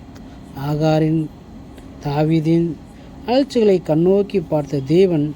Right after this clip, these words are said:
நிச்சயம் உங்கள் அலைச்சல்களையும்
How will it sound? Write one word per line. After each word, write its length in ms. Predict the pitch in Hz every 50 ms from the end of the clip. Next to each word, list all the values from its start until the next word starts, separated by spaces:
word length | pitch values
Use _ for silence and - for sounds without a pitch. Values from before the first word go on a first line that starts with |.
| - - - - - - - -
நிச்சயம் 560 | 139 147 135 - - - 180 180 180 175 175 160 139 - - - - - - - - - - - - -
உங்கள் 260 | 143 143 135 143 139
அலைச்சல்களையும் 920 | 139 131 147 165 156 - 175 170 165 160 160 156 156 151 151 151 156 160